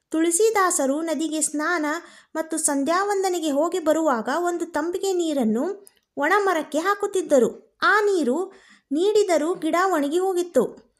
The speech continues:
ಅದು ಹೇಗೆ ಒಣಗುತ್ತಿದೆ ಎಂದು ನೋಡಲು ನಿಂತಾಗ ಬ್ರಹ್ಮರಾಕ್ಷಸನು ಬಂದನು. ಅವರು ಅದನ್ನು ನೋಡಿದರು. ಆಗ ಇಷ್ಟು ದಿನ ಹಾಕುತ್ತಿದ್ದ ನೀರನ್ನು ಈ ಬ್ರಹ್ಮರಾಕ್ಷಸ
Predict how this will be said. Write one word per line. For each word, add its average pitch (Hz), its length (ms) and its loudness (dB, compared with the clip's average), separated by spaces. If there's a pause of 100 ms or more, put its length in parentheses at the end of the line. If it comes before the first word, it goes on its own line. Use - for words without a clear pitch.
(480)
ಅದು 359 200 4
ಹೇಗೆ 381 320 0
ಒಣಗುತ್ತಿದೆ 392 640 0
ಎಂದು 339 320 -2
ನೋಡಲು 330 440 0
ನಿಂತಾಗ 269 480 -2 (540)
ಬ್ರಹ್ಮರಾಕ್ಷಸನು 359 1000 0
ಬಂದನು. 359 600 -2 (420)
ಅವರು 339 340 4
ಅದನ್ನು 330 380 0
ನೋಡಿದರು. 349 720 0
ಆಗ 320 260 0 (140)
ಇಷ್ಟು 359 360 2
ದಿನ 440 180 2
ಹಾಕುತ್ತಿದ್ದ 370 640 -4
ನೀರನ್ನು 302 600 0
ಈ 320 320 -2
ಬ್ರಹ್ಮರಾಕ್ಷಸ 359 760 0